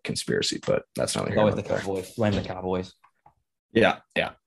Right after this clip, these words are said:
Speaker 1: I, I mean, like, literally, you saw it this past weekend. How, like, Justin Herbert backpedaling, and officials are like, "Boop, sack." And it's
Speaker 2: He's
Speaker 1: like,
Speaker 2: down.
Speaker 1: that's the Cowboys. That's the Cowboys.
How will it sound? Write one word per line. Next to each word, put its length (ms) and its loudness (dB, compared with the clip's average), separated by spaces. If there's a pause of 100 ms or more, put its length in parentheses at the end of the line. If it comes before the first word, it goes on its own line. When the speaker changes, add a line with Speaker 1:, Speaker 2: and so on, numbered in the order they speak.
Speaker 1:
I, 300 10
I 40 10
mean, 240 10
like, 220 8
literally, 340 10
you 100 10
saw 260 10
it 60 8
this 120 6
past 340 6
weekend. 340 6
How, 300 6
like, 300 6
Justin 340 4
Herbert 520 4 (300)
backpedaling, 1040 2 (300)
and 400 8
officials 720 8
are 140 12
like, 260 10
"Boop, 300 12 (160)
sack." 580 4 (140)
And 140 2
it's 100 2
Speaker 2:
He's 100 6
Speaker 1:
like, 160 6
Speaker 2:
down. 640 8 (1400)
Speaker 1:
that's 260 2
the 80 -4
Cowboys. 640 -4 (260)
That's 220 -2
the 100 -8
Cowboys. 560 -6